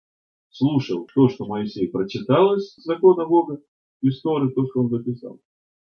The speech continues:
И говорит, «Вот в этих словах Бог заключает с вами завет». Народ сказал, сделаем и будем слушать.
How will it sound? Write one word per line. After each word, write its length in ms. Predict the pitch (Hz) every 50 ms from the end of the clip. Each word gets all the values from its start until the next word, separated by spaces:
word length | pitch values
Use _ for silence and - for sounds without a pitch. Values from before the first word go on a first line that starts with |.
| _ _ _ _ _ _ _ _ _ _ _ _ 123
И 60 | 127
говорит, 300 | 123 135 131 127 123 131
«Вот 160 | 135 131 135
в 60 | 147 190
этих 260 | - - 131 120 113
словах 420 | - 135 143 180 233 247 220 185
Бог 220 | 135 180 220 196 160
заключает 540 | 147 131 127 131 127 - 123 135 139 -
с 40 | -
вами 200 | 139 147 147 143
завет». 360 | 131 113 107 95 95 90 - _ _ _ _ _ _ _ _ _ _ _ _ _ _ _ -
Народ 260 | 117 135 143 135 -
сказал, 500 | - 131 123 123 127 120 117 113 - - _ _ _ _ _ _ _ _ _ _ _ _ -
сделаем 600 | 110 - 131 175 220 240 233 214 185 - - -
и 160 | - 120 120
будем 460 | 123 160 170 - 135 127 123 127 - _ _ _ _
слушать. 400 | - - - 90 - - _